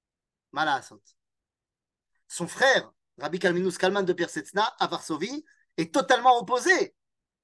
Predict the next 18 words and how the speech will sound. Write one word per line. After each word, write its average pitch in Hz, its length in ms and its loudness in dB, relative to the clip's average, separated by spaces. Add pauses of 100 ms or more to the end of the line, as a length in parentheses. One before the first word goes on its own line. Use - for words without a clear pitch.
(120)
à 151 80 -4
la 160 100 0
création 196 560 -2
d'une 180 180 -6
école 190 360 2
moite-moite. 175 580 -4 (1900)
Mais 143 140 -8
Rabbi 151 220 -4
Ishayahu 202 480 0
Shapira, 180 440 -2
pour 160 160 -8
lui, 165 340 -6 (1040)
c'est - 280 -14
ça 196 260 -2
l'idéal, 139 640 -6 (420)
créer 175 560 0 (200)
une 143 160 -8
école 160 480 -4